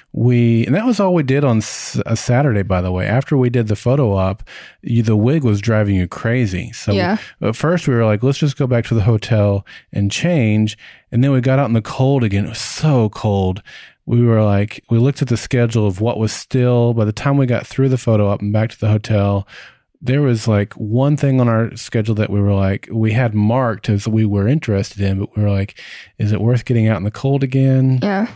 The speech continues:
Speaker 1: No. In fact, I don't wanna get out to eat when we ordered in, uh,
Speaker 2: Pizza. It was
Speaker 1: pizza.
Speaker 2: so
Speaker 1: Yeah,
Speaker 2: good.
Speaker 1: yeah. So we never left the hotel room again. That was a good call.
Speaker 2: Yeah.
Speaker 1: <laughs> So Sunday, uh, we slept in again.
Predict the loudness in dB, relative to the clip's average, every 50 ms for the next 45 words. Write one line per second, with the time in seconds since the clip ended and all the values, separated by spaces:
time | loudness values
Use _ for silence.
0 | -12 -20 -18 -18 -16 -18 -20 -20 -8 -4 0 2 2 4 4 4 4 2 2 2
1 | 0 -2 -4 -10 -20 -20 _ _ _ -6 -4 -2 0 0 0 -2 -2 -4 -2 0
2 | 2 2 2 2 2 2 2 0 0 -2 -4 -6 -4 -2 -2 -2 -2 0 2 2
3 | 2 2 2 0 0 0 0 2 2 2 2 2 2 2 2 2 0 0 -2 -6
4 | -10 _ -8 -6 -2 -2 -2 -2 -2 -2 -2 -2 0 0 0 0 0 0 -2 -2
5 | -2 -2 0 0 2 2 2 0 0 0 0 0 0 2 2 0 0 0 0 0
6 | 0 0 0 0 -2 -2 -4 -6 -10 -6 -2 0 2 2 0 0 0 -2 -2 -2
7 | -2 -2 -2 -2 -2 -4 -4 -4 -4 -4 -4 -6 -8 -10 -12 -14 -16 -16 -18 _
8 | _ _ _ _ _ _ _ _ _ _ _ _ _ _ _ _ _ _ -20 -20
9 | _ _ _ _ _ -6 -4 -2 -2 -2 -2 -4 -6 -8 -8 -8 -8 -8 -8 -10
10 | -10 -14 _ _ _ _ _ _ _ -14 -8 -4 -4 -4 -4 -4 -8 -10 -6 -4
11 | -4 -4 -2 -4 -2 -2 -4 -2 -2 -2 -4 -4 -6 -8 -10 -8 -6 -2 0 0
12 | 2 0 0 -2 -6 -14 -20 _ -12 -6 -4 -2 0 2 2 2 2 2 2 2
13 | 0 -2 -4 -6 -12 -20 -20 -20 _ _ _ -2 0 2 2 2 2 2 2 2
14 | 2 2 2 0 0 0 -2 -2 -2 0 0 0 0 0 0 0 0 2 2 2
15 | 2 2 2 0 0 -4